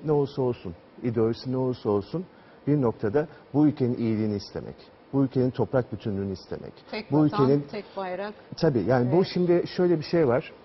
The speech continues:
Speaker 1: E, biraz da-, daha sonraki bölümden benden şey yapın, e, kesin. E, burada ş-, şöyle bir, e, mesele, e, de var. E, bazı kelimelerin anlamları, e, bizim,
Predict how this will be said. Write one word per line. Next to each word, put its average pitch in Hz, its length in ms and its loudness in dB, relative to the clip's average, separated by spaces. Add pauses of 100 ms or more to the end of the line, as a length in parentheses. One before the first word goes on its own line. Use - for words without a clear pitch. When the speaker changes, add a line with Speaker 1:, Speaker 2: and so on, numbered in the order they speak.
Speaker 1:
E, 123 60 2 (420)
biraz 135 160 0 (840)
da-, 139 140 -4
daha 143 160 4
sonraki 123 320 -2
bölümden 117 400 2
benden 113 320 -2 (300)
şey 131 80 0
yapın, 120 240 -4 (380)
e, 107 180 0
kesin. 123 360 -4 (520)
E, 120 280 0
burada 175 340 0
ş-, - 300 -2
şöyle 151 320 -2
bir, 131 220 -2
e, 113 240 -2 (540)
mesele, 113 480 0 (180)
e, 78 60 -8
de 92 420 -2
var. 85 260 -6 (400)
E, 110 240 2 (340)
bazı 139 340 2
kelimelerin 127 560 -2
anlamları, 120 600 -2 (440)
e, 110 200 0
bizim, 123 280 -2